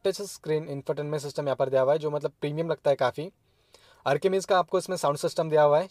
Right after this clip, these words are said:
चार स्पीकर्स आते हैं, चार ट्विटर्स इसमें आते हैं।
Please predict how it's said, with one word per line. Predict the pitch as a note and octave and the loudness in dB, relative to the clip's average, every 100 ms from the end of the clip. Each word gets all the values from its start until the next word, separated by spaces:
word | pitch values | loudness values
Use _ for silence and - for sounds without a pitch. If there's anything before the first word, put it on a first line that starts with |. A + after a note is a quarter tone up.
| - | 0
चार | C#3+ C3+ | 2 2
स्पीकर्स | - D#3 E3 D#3+ | 0 2 2 4
आते | D#3 E3 | 2 2
हैं, | E3 | 0
चार | - D3+ C#3 D3 | 0 2 2 0
ट्विटर्स | - C#3+ D3 E3 | -6 -2 -2 -2
इसमें | E3 - D#3 | -4 -4 -2
आते | C#3 D3+ | 0 0
हैं। | G3+ | -2